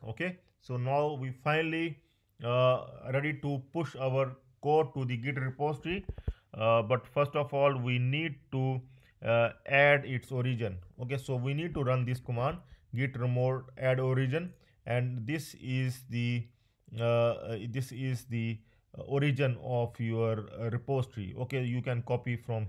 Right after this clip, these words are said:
here also, okay. So we are going to run this command now, git remote add origin, okay. So, uh, this has been done.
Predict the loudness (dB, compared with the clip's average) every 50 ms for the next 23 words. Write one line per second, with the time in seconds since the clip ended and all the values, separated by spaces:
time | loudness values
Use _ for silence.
0 | -4 -2 0 0 2 2 2 0 -2 -2 -4 -2 -2 -2 -4 -8 -18 -20 -20 _
1 | _ _ _ -6 -4 -2 -2 -4 -6 -6 -4 2 2 2 2 2 -4 -4 -4 -4
2 | -6 -10 -6 -4 -2 0 0 -2 -2 -4 -4 -4 -4 -4 -2 0 2 2 2 2
3 | 0 -4 -6 -6 -6 -2 -2 0 0 0 0 -2 -2 -4 -8 -10 -14 -20 -20 -20
4 | _ -20 -20 -20 -20 _ -20 -16 -12 -6 -6 -6 -6 -4 -6 -6 -4 -2 -2 -4
5 | -4 -6 -12 -18 -18 _ -2 -2 -2 0 0 0 0 0 0 -2 -2 -6 -6 -12
6 | _ _ _ _ _ _ _ _ _ _ _ _ _ _ _ _ _ _ _ _
7 | _ _ _ _ _ _ -20 -20 -20 _ _ _ _ _ _ _ _ _ _ _
8 | _ _ _ _ _ _ _ _ _ _ _ _ _ _ _ _ _ _ _ _
9 | _ -12 -12 -10 -8 -8 -10 -10 -10 -14 -10 -6 -2 -2 0 -2 -2 -6 -8 -4
10 | -4 -2 -2 -2 -4 -2 -2 -2 -2 0 0 -2 -2 0 0 0 0 0 -4